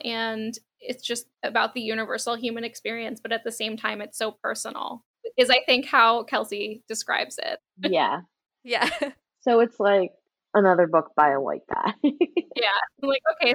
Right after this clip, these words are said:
Speaker 1: sounds like literary fiction, I guess."
Speaker 2: It's too long. You can't <laughs> sum it up.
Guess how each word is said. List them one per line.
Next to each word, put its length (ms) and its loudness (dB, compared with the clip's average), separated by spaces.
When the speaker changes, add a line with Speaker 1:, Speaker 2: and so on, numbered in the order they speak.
Speaker 1:
sounds 160 4
like 160 0
literary 400 -2
fiction, 360 -10
I 120 -6
guess." 340 -2
Speaker 2:
It's 300 0
too 260 4
long. 600 6
You 280 4
can't 440 0
<laughs> 420 2
sum 220 6
it 140 4
up. 320 6